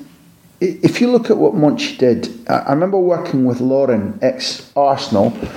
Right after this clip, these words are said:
but a, a Sevilla resident. His kid, Jesus, is a striker in the Sevilla cantera. A-, and Lauren was one of the Invincibles, and he's known for his, his time there and at Mallorca, but Sevilla is his club.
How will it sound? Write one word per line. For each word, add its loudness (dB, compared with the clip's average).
but -2
a, 2
a 2
Sevilla 2
resident. 2
His -2
kid, 0
Jesus, 2
is -4
a 0
striker 2
in 4
the 2
Sevilla 2
cantera. 0
A-, -2
and 2
Lauren 2
was 2
one 0
of 2
the 2
Invincibles, 0
and 0
he's -2
known 2
for 0
his, -4
his -4
time -2
there 4
and 0
at -4
Mallorca, 0
but -2
Sevilla 2
is 0
his -6
club. -2